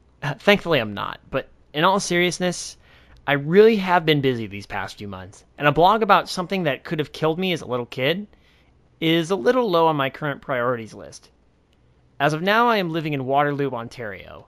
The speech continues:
attending the University of Waterloo and, and for computer engineering. Yeah, I'm a keener. As you can imagine, engineering is no walk in the park, so obviously I nearly forgot about this blog.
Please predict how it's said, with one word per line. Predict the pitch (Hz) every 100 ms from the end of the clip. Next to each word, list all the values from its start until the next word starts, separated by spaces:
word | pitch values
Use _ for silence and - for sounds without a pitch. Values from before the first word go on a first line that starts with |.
| _
attending | 151 - 156 151
the | 135
University | 127 135 135 139 160 156
of |
Waterloo | 151 123 120 113 117
and, | 131 120 - - _ _ -
and | 131 131
for | 151
computer | 135 - 127 123
engineering. | 131 151 120 110 120 135 _ _ _
Yeah, | 135 135 135 135
I'm |
a | 156
keener. | - 107 101 104 _ _ _ _ _ _ _ _ -
As | 143
you | 185
can | -
imagine, | 214 147 127 113 117 139 _ _ _
engineering | 156 202 208 196 190
is | 160 139
no | 156
walk | 143 135 139
in | 123
the |
park, | - 117 95 -
so | 135
obviously | - 156 175 165 170 160
I | 127 117
nearly | 120 120 127 127
forgot | 127 131 131
about | 127 107 -
this | -
blog. | - 92 -